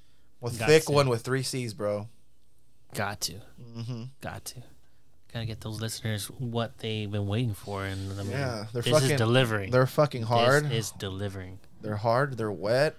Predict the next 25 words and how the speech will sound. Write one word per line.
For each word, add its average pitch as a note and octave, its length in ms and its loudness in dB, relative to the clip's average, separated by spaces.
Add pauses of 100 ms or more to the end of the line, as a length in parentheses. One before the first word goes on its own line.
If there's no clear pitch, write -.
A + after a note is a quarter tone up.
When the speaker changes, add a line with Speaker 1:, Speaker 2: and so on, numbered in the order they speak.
Speaker 1:
I'm G#2 160 -6
here B2 160 0
to G#2 100 -2
fucking G#2 380 -6
please B2 280 -4
them C3+ 280 -4
until G#2+ 340 -2
they G2+ 220 0
explode. F#2+ 720 -2 (460)
Speaker 2:
You - 120 -20
fool, - 240 2
send D#3 260 -2
that, C#3 160 -4
daddy. C3 320 -4 (380)
You D3 120 -6 (100)
do A#2 140 0
it. G#2 140 -4 (140)
Speaker 1:
Oh, C#4+ 220 2
Speaker 2:
That's C#4 180 0
Speaker 1:
my C4 220 0
Speaker 2:
fine. B3+ 160 -4
Speaker 1:
God. - 140 -12 (480)
Speaker 2:
Get A#2+ 340 4 (960)
it. - 80 4
<laughs> - 680 -6